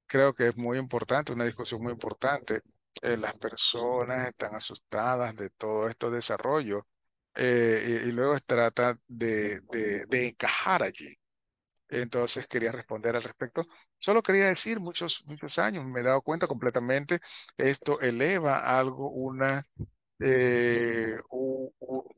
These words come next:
una pregunta filosófica existencial. Si no existo cuando estoy aquí, estoy en mi tierra o estoy en mi granja. Sí, aún porque yo no estoy en la base de datos de alguien más, yo no existo.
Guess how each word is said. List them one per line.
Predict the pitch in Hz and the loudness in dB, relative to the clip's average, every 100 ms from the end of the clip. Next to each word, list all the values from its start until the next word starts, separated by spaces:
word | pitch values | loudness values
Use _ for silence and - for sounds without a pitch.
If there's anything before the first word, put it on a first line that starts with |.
| - _ | -18 _
una | 139 151 | 2 2
pregunta | - 127 120 190 254 190 | 2 -2 -2 -4 0 0
filosófica | - 127 113 - 180 190 113 | 0 -2 0 0 0 -2 -2
existencial. | - 120 - 113 - 156 - - - | -2 -2 -2 2 2 2 -4 -16 -2
Si | - 135 | 0 2
no | 143 | 4
existo | - 156 180 | 4 4 2
cuando | 143 127 | 2 0
estoy | 123 143 | 2 4
aquí, | 131 - 151 165 | 6 4 4 4
estoy | 127 120 135 139 | 4 0 2 2
en | 139 | 0
mi | 123 | -4
tierra | - 147 165 156 | 2 4 4 2
o | |
estoy | 110 - 120 | 0 -2 -4
en | |
mi | 117 | 0
granja. | 107 170 247 131 104 - - - - | 2 2 2 2 0 -2 -8 -8 0
Sí, | - 175 - | 4 6 6
aún | 127 131 147 160 147 | 4 6 6 4 2
porque | 156 135 127 | 0 2 2
yo | 117 131 | 2 0
no | 143 | -2
estoy | 143 - 135 127 143 147 143 - | -4 -6 0 4 4 4 0 -4
en | 147 139 131 123 123 | 2 4 2 -2 2
la | 120 113 | 4 4
base | 110 120 - | 4 4 6
de | 127 | 6
datos | 127 127 139 | 6 4 2
de | 127 | 2
alguien | 127 127 | 2 0
más, | 147 151 - - _ - | 2 2 0 -12 _ -2
yo | 131 | -2
no | 131 | 0
existo. | - 214 202 139 | 0 0 0 -2